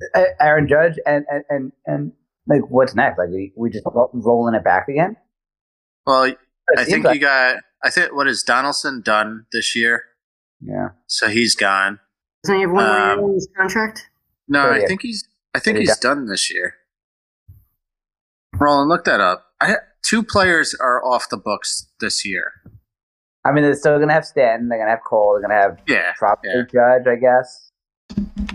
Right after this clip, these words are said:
Speaker 2: 'Cause the thinking was, uh,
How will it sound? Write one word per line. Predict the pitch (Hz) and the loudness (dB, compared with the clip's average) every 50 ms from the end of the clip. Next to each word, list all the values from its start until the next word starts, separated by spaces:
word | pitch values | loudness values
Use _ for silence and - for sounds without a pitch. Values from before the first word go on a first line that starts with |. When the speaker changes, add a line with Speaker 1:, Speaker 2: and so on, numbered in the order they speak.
| - - 180 - _ _ _ _ _ _ - - | -12 -14 -18 -20 _ _ _ _ _ _ -6 -4
Speaker 2:
'Cause | 143 139 127 110 - | -2 -2 -2 -4 -4
the | - 135 131 131 127 127 127 123 123 123 123 123 - _ _ - | -4 -2 -2 -2 -2 -2 -2 -2 0 0 0 -2 -4 _ _ -2
thinking | 143 139 123 127 120 120 | -2 -2 0 0 0 2
was, | 117 113 113 113 110 101 - - - - - - _ - | 2 2 2 2 0 -2 -2 -2 -2 -4 -6 -8 _ 0
uh, | 113 117 110 110 107 107 104 101 101 101 101 | 2 4 4 4 2 2 2 2 0 0 -2